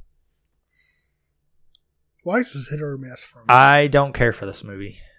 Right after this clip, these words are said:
Speaker 1: Why?
Speaker 2: I just, I just, I have no, no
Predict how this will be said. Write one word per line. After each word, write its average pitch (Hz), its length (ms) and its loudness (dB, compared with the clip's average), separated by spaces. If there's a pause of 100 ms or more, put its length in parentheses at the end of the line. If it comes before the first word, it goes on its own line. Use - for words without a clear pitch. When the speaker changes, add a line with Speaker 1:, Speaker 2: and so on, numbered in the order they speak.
(680)
Speaker 1:
Why? 151 240 -10 (480)
Speaker 2:
I 110 80 -8
just, 107 280 -10
I 101 100 -8
just, 101 260 -12
I 101 60 -10
have 104 180 -8
no, 101 600 -8 (1080)
no 127 200 -2